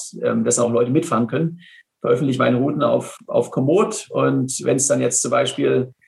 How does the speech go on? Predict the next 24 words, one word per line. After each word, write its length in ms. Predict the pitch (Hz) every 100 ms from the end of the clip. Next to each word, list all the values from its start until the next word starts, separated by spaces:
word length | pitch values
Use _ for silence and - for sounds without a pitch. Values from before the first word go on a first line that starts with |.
| _ _ _ _ _ 120 -
äh, 320 | 143 135 139
in 60 | 139
einem 220 | 120 160
Tag 280 | 160 151 147
habe 140 | 147
ich 60 | 139
einen 60 | -
Vortrag 280 | 160 151
in 100 | 139
Frankfurt, 440 | 127 151 175 180 170
am 120 | 147
nächsten 280 | 147 151 135
Tag 240 | 147 139
in, 280 | 139 135 123
in 160 | 117 131
Koblenz, 540 | 165 180 170 156 -
dann, 460 | 135 131 131 120 110
dann 180 | 123
geht's 180 | 120 120
da 100 | 131
mit 140 | 123 117
Rad 240 | 113 117
hin 260 | 156 165 139
und 300 | 120 120